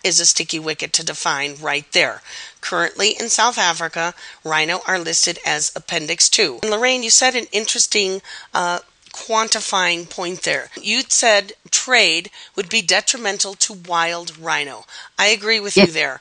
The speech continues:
Speaker 2: Trade of rhino horn.
Speaker 1: Trade of
Speaker 2: Yes.
Speaker 1: rhino horn would be detrimental to wild rhino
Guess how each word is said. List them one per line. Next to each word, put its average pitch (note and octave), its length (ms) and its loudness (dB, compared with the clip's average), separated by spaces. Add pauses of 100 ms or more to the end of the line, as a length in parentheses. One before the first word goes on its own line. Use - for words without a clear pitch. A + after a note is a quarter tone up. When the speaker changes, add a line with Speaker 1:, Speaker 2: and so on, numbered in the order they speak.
(120)
Speaker 2:
Trade B3+ 420 6
of G#3+ 220 8
rhino G3+ 560 6
horn. E3+ 260 -4 (460)
Speaker 1:
Trade A#3+ 260 6
of C#4+ 80 -2
Speaker 2:
Yes. C4+ 100 -2
Speaker 1:
rhino G3 240 2
horn E3 460 -8
would F3+ 160 -8
be G#3+ 140 -4
detrimental F3 840 -2 (320)
to B3+ 160 0
wild F3+ 580 0
rhino C#3+ 400 -4